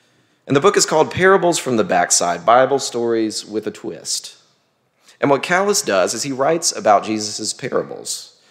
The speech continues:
but he writes about them with a different perspective, from a different angle. And one of the chapters is on the parable of the soils. And what Doctor Kallis asks is this:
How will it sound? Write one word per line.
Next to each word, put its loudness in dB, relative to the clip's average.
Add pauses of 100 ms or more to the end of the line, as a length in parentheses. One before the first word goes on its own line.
(220)
but 2
he -6
writes 0
about 2
them -2
with 0
a 4
different -4
perspective, -8
from -8
a -6
different -4
angle. -10 (500)
And 2
one 8
of 4
the 2
chapters 2
is -2
on 2
the 0
parable 2
of -4
the -4
soils. -4 (640)
And 2
what 6
Doctor 2
Kallis -4
asks -6
is -10
this: -4